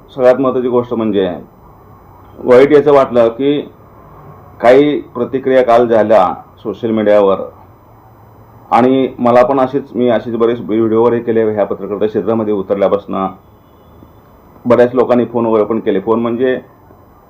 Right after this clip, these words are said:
नेत्यांच्या चाटू कार्यकर्त्यांनी, लाल चाटणाऱ्या, हुजरीगिरी मुजरीगिरी करणाऱ्या कार्यकर्त्यांनी मला फोन केले की तुमच्या विरोधात, अं, अं, पुरावे दाखल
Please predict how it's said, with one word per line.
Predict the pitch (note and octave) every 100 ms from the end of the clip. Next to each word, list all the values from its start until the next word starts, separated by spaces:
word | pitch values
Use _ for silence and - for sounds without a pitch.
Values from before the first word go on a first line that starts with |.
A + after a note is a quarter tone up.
| -
नेत्यांच्या | B2 A#2 A#2 A#2 A2+ -
चाटू | G#2 G2
कार्यकर्त्यांनी, | G#2+ G#2 G#2 G#2+ G#2 G#2+ G2+
लाल | G2+
चाटणाऱ्या, | G2+ G#2+ G2+ G2+ G2+ G2+
हुजरीगिरी | G#2 G#2 G#2 G#2+
मुजरीगिरी | G#2 F#2+ G#2 G#2
करणाऱ्या | G#2+ F#2+ G#2 G2
कार्यकर्त्यांनी | F#2+ G2 G2+ F#2+ F#2+
मला | F#2+ F#2
फोन | G2 F#2+ F#2
केले | F2+ D#2 D#2+ - _ _ _ _ _ _ _ _ _ -
की | -
तुमच्या | G2+ G2
विरोधात, | A2 A2 G#2+
अं, | G2 - A2 G#2 G2 F#2 - _ _ - F#2+ - G#2+
अं, | G2+ G2
पुरावे | G2+ G2+ G#2+
दाखल | G#2 G2+ - G2